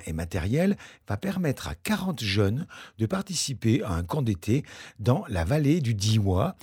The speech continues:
en plein cœur du parc naturel régional du Vercors. Ce séjour se déroulera du lundi trente juillet au samedi quatre août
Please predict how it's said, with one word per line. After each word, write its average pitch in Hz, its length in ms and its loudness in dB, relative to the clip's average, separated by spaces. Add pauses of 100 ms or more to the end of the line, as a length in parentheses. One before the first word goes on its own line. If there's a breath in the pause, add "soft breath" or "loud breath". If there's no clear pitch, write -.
(160)
en 92 80 -6
plein 180 240 0
cœur 110 300 0
du 95 100 -8
parc 143 320 -6
naturel 101 440 -2
régional 110 600 0
du 101 140 -6
Vercors. 65 680 -6 (600 loud breath)
Ce 135 120 -4
séjour 165 560 -2
se - 120 -6
déroulera 156 640 0
du 92 160 -4
lundi 127 460 -6
trente - 320 -4
juillet 143 500 -4 (220 loud breath)
au 117 80 -10
samedi 120 440 -4
quatre - 360 -6
août 113 160 -4